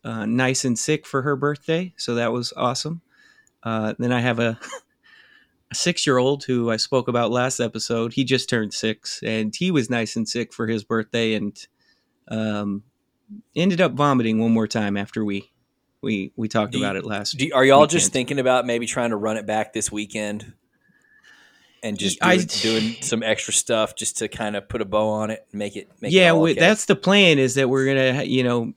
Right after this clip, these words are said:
Speaker 1: do a rain check and, and have a nice birthday weekend this weekend.
Speaker 2: Yeah.
Speaker 1: But my guy literally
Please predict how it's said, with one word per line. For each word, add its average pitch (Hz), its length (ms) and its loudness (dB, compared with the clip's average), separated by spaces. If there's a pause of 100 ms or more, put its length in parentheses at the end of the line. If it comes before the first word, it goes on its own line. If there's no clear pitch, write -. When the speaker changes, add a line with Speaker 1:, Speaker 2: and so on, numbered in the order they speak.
Speaker 1:
do 143 200 2
a 131 60 4
rain 147 260 4
check 113 400 0
and, 113 340 0
and 113 240 -2
have 123 200 0
a 123 40 0
nice 120 220 -2
birthday 127 360 0
weekend 123 380 0
this 175 220 0
weekend. 110 400 -2
Speaker 2:
Yeah. 92 260 -10 (220)
Speaker 1:
But 139 260 4
my 143 220 2
guy 160 380 6
literally 147 840 2